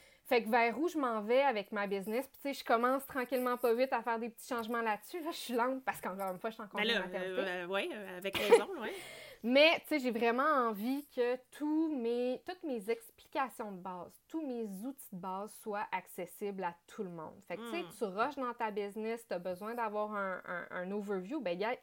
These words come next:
Speaker 1: t'as un outil, puis t'as des explications, puis t'as une méthodologie qui t'est expliquée devant toi, tu sais. Après ça, je sais que c'est pas tout le monde qui a la facilité à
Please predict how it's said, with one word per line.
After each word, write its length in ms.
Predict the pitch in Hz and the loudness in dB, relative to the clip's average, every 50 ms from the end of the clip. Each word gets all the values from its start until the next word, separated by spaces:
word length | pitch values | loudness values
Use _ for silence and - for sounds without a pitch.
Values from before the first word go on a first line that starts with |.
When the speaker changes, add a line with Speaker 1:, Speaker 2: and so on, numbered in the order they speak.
| _ - | _ -4
Speaker 1:
t'as 80 | 214 | -4
un 180 | 196 196 208 214 | -2 -2 -2 -2
outil, 340 | 226 226 226 - - 311 381 | -2 -4 -4 -4 -2 -2 -2
puis 100 | 370 - | 0 -2
t'as 100 | 285 214 | -2 -2
des 180 | 208 208 196 | -2 -2 -2
explications, 560 | 208 202 - - - - 208 190 185 - 254 302 320 | -4 -4 -6 -14 -8 -4 -4 -4 -2 -4 -6 -6 -6
puis 80 | - _ | -6 _
t'as 100 | - 208 202 | -4 -4 -2
une 120 | 208 214 | -2 0
méthodologie 880 | 226 226 214 - - 240 220 240 240 240 233 220 196 196 196 277 370 - | 0 0 0 2 0 2 2 2 2 2 2 0 0 -2 -4 -6 -6 -6
qui 120 | - _ | -8 _
t'est 160 | _ - 233 | _ 2 2
expliquée 460 | 233 233 - - - - _ 254 254 233 | 2 2 -4 -14 -20 -14 _ -8 -8 -6
devant 240 | 220 220 202 190 180 | -4 -4 -4 -4 -4
toi, 240 | - 214 196 170 - - - | -6 -4 -4 -4 -4 -6 -8
tu 80 | - 202 | -8 -8
sais. 100 | 247 - - - - - - - - - - - - - - _ - - | -8 -10 -12 -20 -20 -20 -20 -20 -20 -20 -20 -20 -20 -20 -20 _ -4 -2
Après 320 | 202 202 - - 226 196 190 | -2 -2 0 -2 -2 -4 -4
ça, 160 | - - 349 453 480 427 | -4 -2 -2 0 0 0
je 100 | 214 202 180 - - | 0 -2 -2 -2 -2
sais 140 | 302 370 359 | -4 -6 -4
que 280 | - - 269 269 285 269 - | -2 0 0 2 2 0 -4
c'est 140 | - 208 - | -8 -10 -6
pas 160 | _ - 240 254 | _ -2 -2 -2
tout 140 | 254 269 | -2 -2
le 60 | 240 226 | -2 -2
monde 380 | 214 208 214 233 247 277 277 - | 0 0 0 0 0 -2 -4 -4
qui 100 | - 240 | -2 -2
a 300 | 220 220 226 240 247 247 | 0 2 2 0 0 0
la 180 | 247 202 160 170 - - | 0 0 -2 -2 -4 -4
facilité 880 | - 196 - - - - 226 202 190 185 - - 214 214 226 240 247 - | -4 -4 -4 -4 -8 -6 -6 -4 -4 -6 -4 -2 0 0 2 0 -2 0
à 280 | - 196 190 202 202 | 2 4 6 6 4